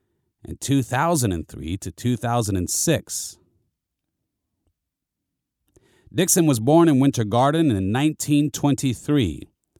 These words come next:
moved to New York City after high school, and eventually returned to her hometown and became an advocate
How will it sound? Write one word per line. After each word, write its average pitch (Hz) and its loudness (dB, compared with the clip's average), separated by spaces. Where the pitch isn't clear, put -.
moved 104 -4
to 95 -8
New 98 -4
York 107 0
City 117 -4
after 85 -8
high 131 -4
school, 87 -6
and 120 -2
eventually 131 2
returned 202 -2
to 160 -2
her 143 -4
hometown 175 0
and 104 -4
became 156 0
an 143 2
advocate 117 -4